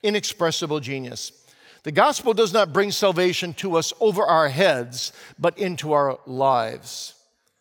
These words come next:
Faith is by definition refusing to rely upon myself, but relying entirely upon him.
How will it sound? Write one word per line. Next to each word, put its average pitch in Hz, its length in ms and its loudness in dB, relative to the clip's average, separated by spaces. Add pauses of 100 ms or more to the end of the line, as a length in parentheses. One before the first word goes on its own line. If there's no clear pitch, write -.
(960)
Faith 233 520 0
is 175 160 -4
by 175 180 2
definition 156 840 -4 (480)
refusing 160 1200 -2
to 165 120 -6
rely 165 540 4
upon 165 340 2
myself, 135 760 0 (540)
but 160 120 0
relying 151 520 0
entirely 139 580 -4
upon 127 280 -10
him. 120 260 -16